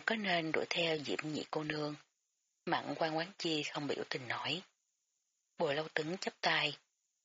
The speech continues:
"Vậy để tại hạ sai người đưa các vị đi nghỉ ngơi một lát. Đường xa đến đây, ắt hẳn mệt mỏi. Đợi tối nay mở tiện tẩy trần cho các vị, sẽ nói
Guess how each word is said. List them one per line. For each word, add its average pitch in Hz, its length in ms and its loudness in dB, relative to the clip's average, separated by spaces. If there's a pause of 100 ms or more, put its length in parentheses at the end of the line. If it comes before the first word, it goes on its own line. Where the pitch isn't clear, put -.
(180)
"Vậy 139 360 4
để 147 160 4
tại 110 140 2
hạ - 320 2
sai 170 200 4
người 143 360 0 (240)
đưa 175 160 4
các 233 200 4
vị 120 260 -2
đi 156 220 2
nghỉ 147 220 -2
ngơi 156 220 -2
một 135 200 -8
lát. 143 280 2 (520)
Đường 147 280 2
xa 156 180 0
đến 165 240 0
đây, 151 300 2 (260)
ắt - 140 6
hẳn 151 260 0
mệt 147 200 -2
mỏi. 127 280 -2 (720)
Đợi 131 320 2
tối 165 160 -2
nay 156 320 2
mở 131 280 0
tiện 127 320 -4
tẩy 113 200 0
trần 131 260 0
cho 151 180 -2
các 190 220 -2
vị, 110 260 -2 (460)
sẽ 131 280 2
nói 165 180 0